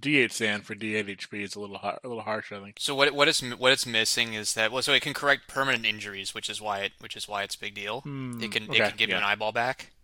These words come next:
Speaker 2: It can give you points of stats back. The main thing that's missing is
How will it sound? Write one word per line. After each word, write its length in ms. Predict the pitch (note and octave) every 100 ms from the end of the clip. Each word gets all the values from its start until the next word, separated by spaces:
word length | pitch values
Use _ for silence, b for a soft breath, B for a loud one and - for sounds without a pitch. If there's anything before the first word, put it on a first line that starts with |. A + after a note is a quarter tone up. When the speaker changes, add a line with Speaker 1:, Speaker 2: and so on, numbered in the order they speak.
| _ -
Speaker 2:
It 100 | G#2
can 100 | G2+
give 140 | G2+
you 180 | G#2 G2+ _ -
points 280 | A#2 G#2+ A2
of 80 |
stats 360 | - G#2+ G2+ -
back. 320 | B2 B2+ - B B B B -
The 100 | C3
main 280 | C3 C#3
thing 220 | C#3+ D#3+ D3+
that's 200 | C#3+ A#2+
missing 560 | A2+ A2 - A#2 A2+
is 760 | G#2+ A2 A2 G#2+ G#2+ G#2+ -